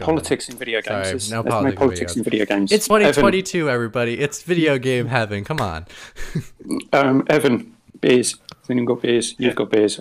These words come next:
Speaker 1: I've not got beers.
Speaker 3: Okay, um, I'm not gonna drink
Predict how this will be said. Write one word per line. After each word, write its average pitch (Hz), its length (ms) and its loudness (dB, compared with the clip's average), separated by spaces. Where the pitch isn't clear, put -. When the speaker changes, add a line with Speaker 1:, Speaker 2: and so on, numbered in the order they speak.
Speaker 1:
I've 110 140 -2
not 104 240 -4
got 110 200 -2
beers. 104 280 -4
Speaker 3:
Okay, 147 300 2
um, 139 520 2
I'm 131 60 -10
not - 100 -4
gonna 117 160 -4
drink 123 360 -8